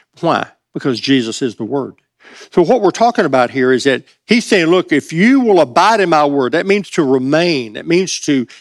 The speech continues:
stay, it means to continue. If we will spend time in his word,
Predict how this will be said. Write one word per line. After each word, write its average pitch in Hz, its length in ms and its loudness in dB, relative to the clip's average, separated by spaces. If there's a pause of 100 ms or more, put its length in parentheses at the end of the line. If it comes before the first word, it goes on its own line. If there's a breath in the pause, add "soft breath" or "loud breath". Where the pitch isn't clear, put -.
stay, 156 640 -2
it - 120 -8
means 175 240 -2
to 131 120 -8
continue. 139 840 -4 (400 loud breath)
If 156 180 0
we 220 140 2
will 180 200 2
spend 175 440 -4
time 220 500 -4
in 175 260 -2
his 165 400 0
word, 131 760 -2